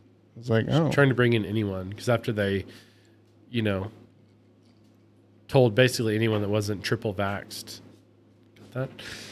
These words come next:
Speaker 2: They're like, "You can't come to the, don't even come to Twenty-third Street."
Speaker 1: Yeah.
Speaker 2: And then that's so, so funny. And then their posters
Speaker 1: And they're
Speaker 2: like,
Speaker 1: like,
Speaker 2: "We realize we made some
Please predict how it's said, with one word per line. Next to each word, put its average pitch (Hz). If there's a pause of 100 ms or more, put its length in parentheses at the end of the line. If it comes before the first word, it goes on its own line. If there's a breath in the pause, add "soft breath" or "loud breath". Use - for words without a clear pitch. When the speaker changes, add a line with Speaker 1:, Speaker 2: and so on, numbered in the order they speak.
(760 loud breath)
Speaker 2:
They're 127
like, 110
"You 160
can't 131
come 95
to 92
the, 87 (540)
don't 156
even 143
come 127
to 110
Twenty-third 87
Street." - (500)
Speaker 1:
Yeah. 143 (840)
Speaker 2:
And 139
then 147
that's 135
so, 135
so 123
funny. 117
And 107
then 104
their 101
posters 107
Speaker 1:
And 117
they're 120
Speaker 2:
like, 113
Speaker 1:
like, - (220 loud breath)
Speaker 2:
"We 262
realize 147
we 131
made 117
some 101